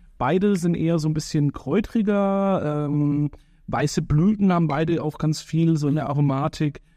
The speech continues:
Äh, es sind jetzt beide nicht so eben die, die lauten Vertreter ihrer Rebsorte. Ähm, und der Italiener, also ich probiere auch mal.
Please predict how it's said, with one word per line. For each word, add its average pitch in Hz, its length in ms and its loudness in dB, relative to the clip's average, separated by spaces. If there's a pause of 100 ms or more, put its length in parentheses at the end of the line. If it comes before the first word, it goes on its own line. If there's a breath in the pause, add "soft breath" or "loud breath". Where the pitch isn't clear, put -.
(200)
Äh, 135 280 -4
es 131 140 -8
sind 170 100 0
jetzt - 160 0
beide 170 240 0
nicht 165 180 2
so 147 180 0
eben 143 280 0
die, 131 260 -2
die 123 120 0
lauten 123 360 0
Vertreter 196 500 -2
ihrer 165 360 0
Rebsorte. 180 680 -2 (1040)
Ähm, 123 580 0
und 135 160 2
der 139 100 2
Italiener, 143 600 0 (340)
also 156 180 -6
ich - 220 -8
probiere 127 300 0
auch 131 100 -2
mal. 220 180 4